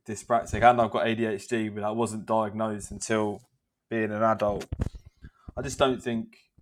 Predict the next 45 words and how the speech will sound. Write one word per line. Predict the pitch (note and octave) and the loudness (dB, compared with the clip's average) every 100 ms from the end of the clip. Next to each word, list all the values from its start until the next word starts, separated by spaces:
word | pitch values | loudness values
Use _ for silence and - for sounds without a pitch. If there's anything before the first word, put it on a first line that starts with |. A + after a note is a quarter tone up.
| _ _ _ _ _ _ _ _ _ _ - | _ _ _ _ _ _ _ _ _ _ -12
I | |
don't | G3+ A#3+ | -6 2
know, | F#3 | 4
I | A2+ | 4
didn't | D#3 D3+ | 0 -4
really | D3 C3+ | -4 -2
get | C#3 - | -2 -2
the | B2+ | -4
support | A#2+ A#2+ - B2 A#2+ | -6 -4 2 2 2
required | A2 - A#2+ A#2 A2 | -4 0 2 4 2
at | F#2 | -4
school, | - B2+ A#2 A2 | -4 0 2 0
and | G#2+ G#2+ | -2 -4
with | A2+ | -2
everything | A2+ A2+ A2+ A2+ | -2 -4 -6 -6
going | A2 A2 A2 | -4 -4 -4
on | G#2+ | -4
at | F#2 | -2
home, | A#2 A2+ A2 | 0 0 -2
I | G#2 | -8
just | G2 | -8
didn't | A2+ A#2 | -8 -8
get | A2 F2 | -8 -8
any | G#2+ | -8
qualifications, | A2 A2 G2+ G#2+ A#2 A#2 G#2+ G2 | -6 -6 -8 -6 -4 -4 -10 -10
and | A2 | -8
as | G#2+ A2 | -6 -8
a | |
result, | G#2 G#2 G#2 - | -6 -6 -6 -6
didn't | A2 | -8
really | A2 G#2+ | -6 -6
believe | G2+ G#2+ A2+ A2 G2+ | -4 0 0 0 -4
that | - | -6
I | G#2+ | -6
was | G#2+ G#2 | -6 -8
capable | B2 C3 A2 | -6 -6 -6
of | G2+ | -8
anything | G2+ G2 G2 | -8 -12 -14
more. | G2 G2 | -12 -12
I | |
think | - C#3 C3 | -8 -6 -4
it | |
all | A#2+ | -4
goes | A#2 A2 - | -4 -8 -8
down | G#2 G#2+ G#2+ | -8 -8 -10